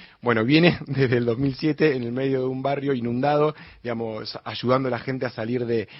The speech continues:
del agua. Digo, nada, nada pasa simple. Yo siempre uso un-, uso una frase de, de los movimientos sociales mexicanos que dice que la mayor victoria de los de arriba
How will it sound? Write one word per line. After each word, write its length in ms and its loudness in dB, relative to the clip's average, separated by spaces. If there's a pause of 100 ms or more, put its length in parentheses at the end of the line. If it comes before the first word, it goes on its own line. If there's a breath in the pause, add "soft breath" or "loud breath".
(180 loud breath)
del 160 0
agua. 240 6
Digo, 140 0
nada, 340 2
nada 300 2
pasa 420 -6 (540 loud breath)
simple. 480 -2
Yo 100 -8
siempre 240 0
uso 200 -2
un-, 280 -4
uso 180 -10
una 140 -4
frase 320 -2
de, 140 -2
de 160 -10
los 200 -8
movimientos 380 -6
sociales 300 -6
mexicanos 500 -4
que 80 -4
dice 240 -6
que 240 -2 (460 loud breath)
la 100 0
mayor 320 -2
victoria 480 2
de 160 2
los 140 -2
de 80 -2
arriba 360 0